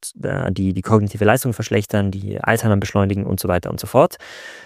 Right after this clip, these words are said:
Ähm, es macht aber auch was mit dem Knochen. Und zwar, äh, speziell über das Kollagen, äh,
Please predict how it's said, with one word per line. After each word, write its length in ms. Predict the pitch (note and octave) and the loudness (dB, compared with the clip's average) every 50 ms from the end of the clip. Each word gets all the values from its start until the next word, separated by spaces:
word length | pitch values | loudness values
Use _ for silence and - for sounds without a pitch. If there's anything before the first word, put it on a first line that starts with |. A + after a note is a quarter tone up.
| - _ _ | -20 _ _
Ähm, 420 | - A2 A2 A2 A2+ A2+ A2+ A#2 A#2+ - _ _ _ _ _ _ _ _ _ _ _ _ _ - | 2 4 4 4 4 4 2 0 -2 -6 _ _ _ _ _ _ _ _ _ _ _ _ _ -2
es 160 | G#2 - - | -2 2 2
macht 280 | G2+ A2+ A#2+ - - | 2 2 2 2 2
aber 200 | A2+ G2 F#2+ - | 4 4 4 4
auch 180 | - G2 - - | 4 2 2 2
was 220 | G#2 G2+ - - | 2 2 2 0
mit 180 | A2 G#2 - - | -2 -2 0 2
dem 300 | G2+ G2 F#2+ F#2+ F#2 F#2 | 2 2 2 2 -2 -4
Knochen. 400 | - - D3 C#3 - - - - - _ _ _ _ _ _ _ _ _ _ _ _ _ _ _ _ _ _ _ _ _ _ _ | -2 0 0 0 0 -6 -12 -16 -18 _ _ _ _ _ _ _ _ _ _ _ _ _ _ _ _ _ _ _ _ _ _ _
Und 160 | - F#2+ - | -6 -2 -2
zwar, 420 | - - G2 F2+ F2+ F2+ F#2 G2 - - | 0 2 4 4 4 4 2 0 -4 -6
äh, 300 | - - G2 F#2 F2+ F2+ | -2 0 2 2 2 0
speziell 640 | - - - G2 - - - - G2+ G2 G2 G#2 A2 - - | -2 -2 -4 -4 -2 -2 2 4 6 6 6 6 4 2 0
über 480 | - G#2 G2 G2+ G2 F#2+ F#2 F#2+ - - _ | -2 -2 2 4 4 6 6 4 2 -2 _
das 460 | - F#2 F#2 F#2 - - - - - _ _ _ _ _ _ _ _ | 0 0 0 0 -2 -4 -4 -6 -10 _ _ _ _ _ _ _ _
Kollagen, 720 | - A2+ G2+ G2 F#2+ - G2+ G2+ A2 A2 G2 F2+ - - - - | 2 4 4 4 4 4 2 2 2 2 2 -2 -4 -8 -12 -12
äh, 300 | - - - - - - | -10 -8 -8 -6 -8 -8